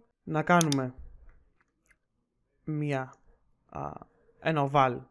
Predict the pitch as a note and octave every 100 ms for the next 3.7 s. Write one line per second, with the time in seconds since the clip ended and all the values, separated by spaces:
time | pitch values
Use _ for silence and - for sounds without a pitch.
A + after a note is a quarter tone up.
0 | _ - C3+ - E3+ - A#3 A#3 A3+ -
1 | - D#3 E3+ - C3+ - - F3 G#3+ A3+
2 | A#3 A#3 - - - - _ _ _ -
3 | - C#3 C3+ C#3 A#3 A#3